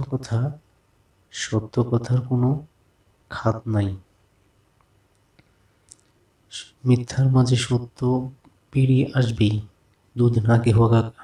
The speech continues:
আগে হোক আর পরে হোক, সত-, মিথ্যার মাঝে সত্যটা বের হয়ে আসবেই, দুদিন আগে হোক আর পরে হোক। এজন্য মিথ্যা সবসময় পরিহার করা উচিত, সত্যকে সবসময় আঁকড়ে ধরা উচিত। যে আমরা অনেকে করি না বা করতে চাই না, মিথ্যা কথা বলে আরেকজনের ক্ষতি করার চেষ্টা করি,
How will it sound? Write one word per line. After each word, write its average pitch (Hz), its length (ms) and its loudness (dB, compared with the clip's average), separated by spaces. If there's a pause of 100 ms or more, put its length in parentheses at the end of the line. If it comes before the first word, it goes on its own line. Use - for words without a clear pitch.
(120)
আগে 120 200 -2
হোক 120 240 2
আর 120 120 -6
পরে 113 220 0
হোক, 113 120 -2
সত-, 113 380 -4
মিথ্যার 113 380 -2
মাঝে 117 240 2
সত্যটা 120 480 -6 (600)
বের 113 280 2
হয়ে 113 140 4
আসবেই, 107 380 0 (480)
দুদিন 120 320 2
আগে 113 200 0
হোক 117 200 0
আর 120 120 0 (140)
পরে 120 180 4
হোক। 101 220 0 (640)
এজন্য 135 220 2
মিথ্যা 117 420 2
সবসময় 127 580 0
পরিহার 123 380 4
করা 117 260 -6
উচিত, 123 300 -4
সত্যকে - 680 -4
সবসময় 113 500 0
আঁকড়ে 110 260 -6
ধরা 110 240 4
উচিত। 107 280 0 (420)
যে - 120 -2
আমরা 113 160 0
অনেকে 113 300 2 (220)
করি 113 260 2
না 110 100 4
বা 110 100 4
করতে 110 300 -6
চাই 113 200 0
না, 110 120 2
মিথ্যা 113 320 -2
কথা 113 180 -2
বলে 110 180 0
আরেকজনের 110 360 0
ক্ষতি 117 220 0
করার 110 160 4
চেষ্টা 113 260 -2
করি, 110 200 -2